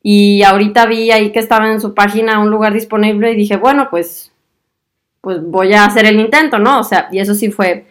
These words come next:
la verdad, fue una parte de la verdad. No les dije, "Ay, aparte, los otros ya no me gustaban". ¿Para qué, verdad? Y también a ellos sí les dije claramente, eh, "Necesito hacer"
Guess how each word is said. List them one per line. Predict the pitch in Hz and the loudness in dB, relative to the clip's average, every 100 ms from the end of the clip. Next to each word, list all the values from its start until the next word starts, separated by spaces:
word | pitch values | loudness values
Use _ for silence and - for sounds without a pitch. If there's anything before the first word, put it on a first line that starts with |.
| _ - | _ -2
la | 208 | 2
verdad, | 208 220 269 262 - | 2 4 4 2 -2
fue | 185 | -6
una | 185 | -2
parte | 185 180 185 | -4 -4 -4
de | |
la | 202 | -2
verdad. | 214 254 208 | 0 2 0
No | 180 | -2
les | 180 | -4
dije, | 175 214 | -4 -4
"Ay, | 196 214 | -4 -4
aparte, | 247 202 254 240 - | -6 -8 -8 -10 -12
los | - | -18
otros | - 202 | -10 -6
ya | 190 | -4
no | 175 | -4
me | 190 | -4
gustaban". | 202 262 233 - - _ _ _ _ | -2 0 0 -2 -12 _ _ _ _
¿Para | - 175 170 | -4 -2 -2
qué, | 196 170 - | -4 -8 -10
verdad? | - 220 294 - _ _ - _ _ _ _ _ _ _ _ - | -8 -2 -4 -6 _ _ -20 _ _ _ _ _ _ _ _ -6
Y | 269 277 302 | -2 0 2
también | 247 214 214 220 | 2 4 4 4
a | |
ellos | 226 233 | 4 2
sí | 240 | 0
les | 233 226 | 0 0
dije | 220 226 | -2 0
claramente, | 226 208 233 294 294 311 - - | 4 4 4 0 2 0 0 -4
eh, | 220 208 196 | 0 2 2
"Necesito | 202 202 196 220 233 | 0 -4 -6 -4 0
hacer" | 226 226 220 220 220 226 226 220 | 0 0 2 2 2 2 0 -4